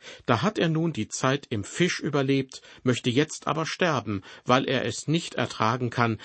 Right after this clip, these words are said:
dass die Menschen in Ninive, die ja Israels Feinde sind,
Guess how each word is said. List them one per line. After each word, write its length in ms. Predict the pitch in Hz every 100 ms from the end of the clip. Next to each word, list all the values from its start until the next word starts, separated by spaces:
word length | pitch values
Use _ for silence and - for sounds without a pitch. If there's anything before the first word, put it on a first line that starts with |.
| -
dass 180 | - 117
die 120 | -
Menschen 400 | 104 120 143 143
in 180 | 139 120
Ninive, 600 | 104 110 123 123 143 190 - _ -
die 120 | 107
ja 160 | 101 101
Israels 560 | - 156 - 120 107 -
Feinde 360 | - 151 180 110
sind, 320 | 120 160